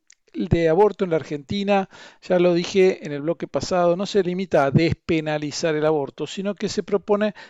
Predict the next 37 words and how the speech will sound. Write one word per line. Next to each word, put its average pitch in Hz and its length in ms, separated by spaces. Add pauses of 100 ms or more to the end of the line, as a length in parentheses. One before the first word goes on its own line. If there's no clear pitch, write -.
(120)
regular 180 560
el 180 140
acceso 156 720 (320)
a 151 220
lo 156 140
que 147 120
denomina 151 380
interrupción 156 560
voluntaria 156 380
del 160 100
embarazo 185 460
y 170 40
atención 143 480
posaborto. - 680 (480)
Por 202 120
lo 226 100
tanto, 311 460 (320)
es 202 160
una 220 120
ley 220 140
que 214 160
parte 240 500
de 196 300
la, 180 360 (100)
mm, 254 480
presupos-, 160 580
de 156 240
presuponer 180 720
que - 80
existe 262 340
un 285 80
derecho 185 680 (120)
al 131 160
aborto. 131 460 (760)
Y 220 100
este 262 180
derecho 262 600